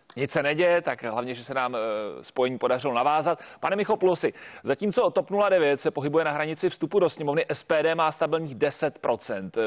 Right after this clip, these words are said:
co dělá Tomio Okamura lépe než Markéta Pekarová Adamová? Dá-li se to tak říct? Samozřejmě oba dva cílí na jiné voliče.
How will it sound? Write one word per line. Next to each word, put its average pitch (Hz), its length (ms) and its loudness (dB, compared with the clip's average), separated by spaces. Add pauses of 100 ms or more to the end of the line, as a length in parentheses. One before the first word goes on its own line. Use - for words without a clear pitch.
(260)
co - 160 2
dělá 190 240 4
Tomio 170 240 2
Okamura 151 440 0
lépe 135 360 0
než 131 200 -6
Markéta 123 440 -2
Pekarová 127 380 -2
Adamová? 110 500 0 (220)
Dá-li 139 300 0
se 139 160 0
to 139 120 0
tak 123 220 -4
říct? 139 200 -8
Samozřejmě 117 480 -4 (240)
oba 117 200 2
dva 120 200 0
cílí 123 380 -8
na 117 80 -4
jiné 117 200 0
voliče. 135 320 -4